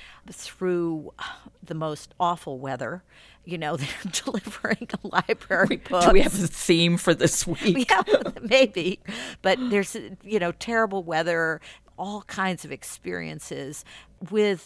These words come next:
Speaker 1: the poverty of the families and the people that she meets, and of course,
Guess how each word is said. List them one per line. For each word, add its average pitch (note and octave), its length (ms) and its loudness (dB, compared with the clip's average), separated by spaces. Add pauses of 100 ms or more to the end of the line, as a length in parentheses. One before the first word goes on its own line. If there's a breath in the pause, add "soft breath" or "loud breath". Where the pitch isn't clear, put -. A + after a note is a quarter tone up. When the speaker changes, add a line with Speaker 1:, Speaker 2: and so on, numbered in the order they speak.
(140)
Speaker 1:
the D3 460 -2
poverty E3 680 -4
of C#3+ 140 -4
the G#2 100 -10
families F#3+ 800 -4
and D3 160 -8
the C#3 60 -10
people G3+ 340 -6
that F3 180 -8
she - 140 -12
meets, E3 400 -10 (400 loud breath)
and F#3 140 0
of - 100 -6
course, E3 560 -4